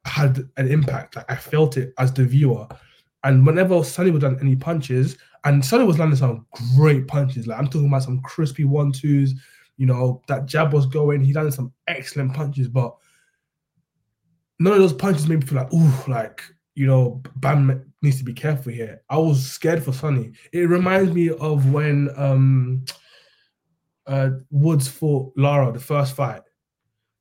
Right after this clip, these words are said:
It, it, it, it, adjacent to that, it was kind of like that, where, you know, regardless of who's winning the round,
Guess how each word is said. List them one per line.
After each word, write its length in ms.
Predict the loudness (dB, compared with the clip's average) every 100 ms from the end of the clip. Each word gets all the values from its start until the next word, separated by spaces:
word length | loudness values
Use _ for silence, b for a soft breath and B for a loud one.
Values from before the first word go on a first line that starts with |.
| _
It, 180 | -4 -4 -6
it, 120 | -16 -14
it, 320 | -10 -10 -14 -16
it, 160 | -16 -4
adjacent 380 | 0 2 0 -2
to 80 | -2
that, 220 | -2 -2
it 40 |
was 100 | -4
kind 220 | -4 -2
of 60 | 0
like 180 | 0 0
that, 220 | -2 -2
where, 400 | 0 2 0 -2
you 80 | 0
know, 440 | 2 2 0 -8 -2
regardless 400 | 0 4 4 2
of 100 | 2
who's 160 | 2
winning 200 | 2 0
the 60 | 0
round, 500 | 0 -2 -2 -4 -6